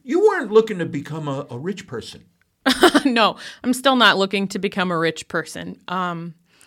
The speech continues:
Speaker 2: you know, one of the things that Jared and I talk about, and I talk about to other people who don't know Bloomington very well, is that this place is unique in that the people who live here and call this home really care about what happens in this town.
Speaker 1: Yeah.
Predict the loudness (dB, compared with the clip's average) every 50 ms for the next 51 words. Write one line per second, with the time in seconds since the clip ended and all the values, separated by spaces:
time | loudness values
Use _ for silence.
0 | -20 -20 -20 _ _ _ _ _ -6 -2 -2 0 2 2 4 4 4 4 2 0
1 | 0 -2 -2 -2 0 0 -2 -2 0 0 2 2 2 0 -2 -4 -4 -4 -2 -2
2 | -2 -2 -2 -4 -2 0 2 2 2 2 0 -4 _ _ _ _ _ _ _ _
3 | -6 -4 -4 -4 -2 0 -2 -2 0 0 0 0 0 0 -2 0 0 0 -2 -4
4 | -8 -8 -8 -8 -6 -6 -6 -4 -2 -2 -2 -4 -4 -4 -2 -2 -4 -4 -6 -6
5 | -6 -6 -8 -8 -8 -8 -8 -8 -6 -4 -2 -2 -2 -2 -2 -2 -2 0 0 0
6 | 0 -2 -4 -6 -8 -6 -4 -4 -4 -4 -4 -4 -2 -2 -2 -2 -4 -4 -2 -2
7 | 0 0 0 -2 -2 -2 -2 -2 -4 -4 -4 -4 -4 -6 -6 -6 -8 -10 -12 -10
8 | -8 -6 -4 -4 -4 -2 -2 -2 -2 -2 -4 _ _ _ -20 -20 _ _ _ _
9 | _ -8 -8 -6 -4 -4 -2 -2 0 -2 -2 -2 -4 -6 -6 -6 -6 -4 -4 -6
10 | -6 -8 -8 -6 -4 -4 -4 -4 -4 -6 -8 -10 -12 -10 -8 -6 -6 -6 -6 -6
11 | -8 -8 -10 -10 -10 -8 -8 -8 -8 -10 -12 -14 -14 -8 -6 -4 -4 -4 -4 -6
12 | -8 -8 -10 -8 -6 -4 -4 -4 -6 -6 -8 -10 -10 -10 -10 -12 -12 -12 -12 -12
13 | -14 -16 -18 -20 -18 -18 -18 -18 -16 -18 -18 -18 -20 -12 -10 -10 -10 -10 -10 -12
14 | -10 -6 -4 -4 -4 -4